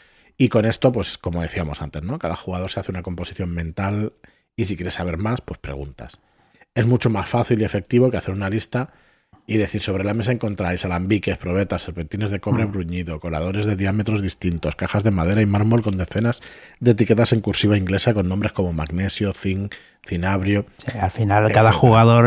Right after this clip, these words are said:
Speaker 2: hará su mezcla en, en su cabeza y dirá, "Ah, pues me falta ec-, esto". <laughs>
Speaker 1: Para cortar la coca es muy importante
Speaker 2: <laughs>
Speaker 1: en los polvos de talco. <laughs> No tengo ni idea.
Speaker 2: Qué burro.
Speaker 1: Pero creo que sí, que se utilizaba en alguna,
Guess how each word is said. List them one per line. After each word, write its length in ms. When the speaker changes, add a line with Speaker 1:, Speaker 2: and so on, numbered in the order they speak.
Speaker 2:
hará 400
su 440
mezcla 480
en, 200
en 240
su 140
cabeza 420
y 40
dirá, 260
"Ah, 140
pues 160
me 120
falta 640
ec-, 220
esto". 480
<laughs> 580
Speaker 1:
Para 120
cortar 260
la 120
coca 220
es 80
muy 120
importante 720
Speaker 2:
<laughs> 400
Speaker 1:
en 140
los 100
polvos 240
de 100
talco. 400
<laughs> 540
No 1080
tengo 180
ni 80
idea. 260
Speaker 2:
Qué 140
burro. 220
Speaker 1:
Pero 280
creo 200
que 100
sí, 180
que 80
se 80
utilizaba 800
en 140
alguna, 440